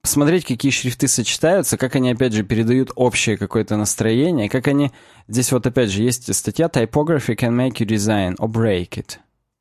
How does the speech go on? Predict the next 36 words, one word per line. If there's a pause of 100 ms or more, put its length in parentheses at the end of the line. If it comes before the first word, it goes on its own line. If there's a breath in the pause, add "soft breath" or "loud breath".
(880)
Это
более
глубокая,
между
прочим,
его
статья
на
Медиуме,
тоже
Джонатан
Зи
Уайт, (640 soft breath)
э,
о
том,
что
вот
типографика —
это
нечто
большее,
чем
просто
кусок
дизайна.
Оно
может
и
его
и
сделать,
и
сломать
ваш
дизайн.